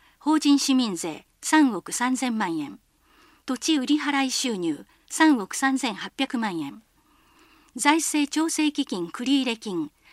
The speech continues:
五億五千六百九十二万円です。歳出。主な増額補正は、文化スポーツ施設整備基金積立金五億一千五百六十万円。障害者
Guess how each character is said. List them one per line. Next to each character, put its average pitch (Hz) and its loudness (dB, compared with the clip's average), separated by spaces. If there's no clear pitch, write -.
五 294 2
億 202 -8
五 240 -6
千 294 4
六 208 -4
百 233 -8
九 302 0
十 214 -6
二 180 -6
万 220 -2
円 180 -6
で 151 -8
す。 - -12
歳 269 0
出。 208 -6
主 320 4
な 220 0
増 262 2
額 285 0
補 254 -4
正 185 -6
は、 151 -8
文 311 4
化 330 0
ス - -10
ポ 285 0
ー 294 0
ツ 285 -8
施 - -6
設 175 -8
整 285 -2
備 285 0
基 - -10
金 160 -8
積 254 0
立 254 -6
金 175 -8
五 302 2
億 - -12
一 220 -10
千 294 2
五 208 -10
百 226 -6
六 226 -4
十 277 -2
万 185 -4
円。 139 -18
障 320 0
害 294 0
者 180 -8